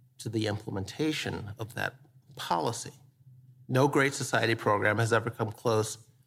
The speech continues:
to matching what Blacks were doing on their own before the government decided to step in and help.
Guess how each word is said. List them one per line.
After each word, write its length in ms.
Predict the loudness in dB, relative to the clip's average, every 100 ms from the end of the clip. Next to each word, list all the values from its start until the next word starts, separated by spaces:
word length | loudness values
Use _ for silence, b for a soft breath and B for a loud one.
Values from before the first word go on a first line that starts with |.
| _ _ _ _
to 100 | 2
matching 420 | 4 4 4 4 4
what 160 | 4
Blacks 320 | 2 2 2
were 80 | 0
doing 300 | 4 4 4
on 260 | 2 0 2
their 220 | 0 2
own 540 | 2 4 4 4 2 -2 -12 -20 -20 _ _ _ _ _ -4
before 380 | -2 2 2 2
the 80 |
government 540 | 2 0 0 0 -2 -6 -20 _ _ _
decided 460 | -10 -4 -4 -4 -6
to 80 | -8
step 320 | -6 -6 -4
in 140 | -6
and 120 | -6
help. 440 | -6 -2 -2 -4